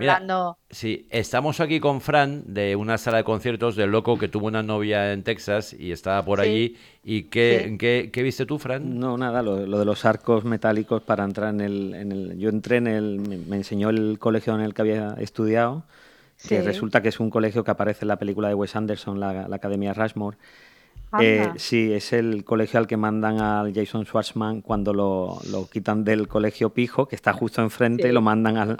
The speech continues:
Speaker 1: Al normal,
Speaker 3: al,
Speaker 1: al,
Speaker 3: al
Speaker 1: al
Speaker 3: cutre.
Speaker 1: normalucho.
Speaker 3: Y ahí es donde estudió esta chica y, y nada, pasa, eh, pa-, tienes que pasar un arco de seguridad para, para ver si llevas armas y demás. Y,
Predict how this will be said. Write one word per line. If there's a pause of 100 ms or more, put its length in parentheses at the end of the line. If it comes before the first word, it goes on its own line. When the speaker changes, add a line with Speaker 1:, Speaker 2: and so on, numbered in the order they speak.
Speaker 1:
Al
normal,
Speaker 3:
al,
Speaker 1:
al,
Speaker 3:
al
Speaker 1:
al
Speaker 3:
cutre.
Speaker 1:
normalucho. (260)
Speaker 3:
Y
ahí
es
donde
estudió
esta
chica
y,
y
nada,
pasa,
eh,
pa-,
tienes
que
pasar
un
arco
de
seguridad
para,
para
ver
si
llevas
armas
y
demás.
Y,